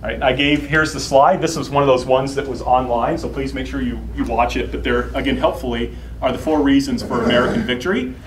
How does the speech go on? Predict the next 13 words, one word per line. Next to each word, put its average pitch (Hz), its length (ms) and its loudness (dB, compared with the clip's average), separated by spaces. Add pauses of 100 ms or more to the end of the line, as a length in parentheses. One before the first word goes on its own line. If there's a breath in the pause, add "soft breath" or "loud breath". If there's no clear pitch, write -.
(300 loud breath)
Uh, 135 200 4
for 156 80 2
one 208 200 6
thing, 202 180 4
the 156 60 4
British 170 320 4
had 165 120 4
to 147 100 2
come 165 140 0
across 156 320 0
the 156 80 -4
Atlantic 131 360 -4
Ocean. 196 520 -2